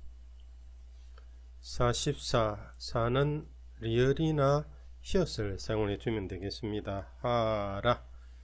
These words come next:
앞에는 히읗자가 많이 오니까 하라. 허리, 호리. 그 다음에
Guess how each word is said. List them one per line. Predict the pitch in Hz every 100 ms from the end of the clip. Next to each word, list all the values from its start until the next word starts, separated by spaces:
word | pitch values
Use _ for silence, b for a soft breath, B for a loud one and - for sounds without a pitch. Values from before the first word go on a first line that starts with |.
| b -
앞에는 | 143 - 113 104
히읗자가 | - 151 - 113 101 95 110 107 104
많이 | 104 98
오니까 | 117 127 98 - 101 90 -
하라. | 131 120 95 98 110 - - - - - - - - - - - - - - - - - - - - -
허리, | 135 131 120 110 104 117 - - - - - - - - - - - - - - -
호리. | 139 131 131 135 - - - - - - - - 120 110 - - - - - - - - - - - - - - - - - - -
그 | 131 -
다음에 | 127 123 113 107 127 143 151